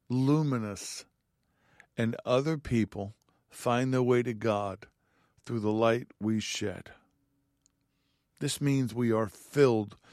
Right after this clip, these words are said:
with the Holy Spirit, and to do that, we must be born again. It's not natural. It doesn't happen naturally. Born from above,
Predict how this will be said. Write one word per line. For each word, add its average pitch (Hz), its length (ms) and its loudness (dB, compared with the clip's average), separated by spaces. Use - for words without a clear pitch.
with 123 160 -4
the 113 140 0
Holy 113 280 0
Spirit, 98 460 -6
and 104 160 -4
to 107 120 -4
do 104 420 4
that, 98 320 0
we 107 200 -2
must 107 640 -2
be 123 160 -4
born 95 640 0
again. 90 760 -6
It's - 300 -10
not 92 280 -6
natural. 113 720 -6
It 104 140 -8
doesn't 117 420 0
happen 107 600 -4
naturally. 104 600 -4
Born 123 340 4
from 131 280 -2
above, 110 640 2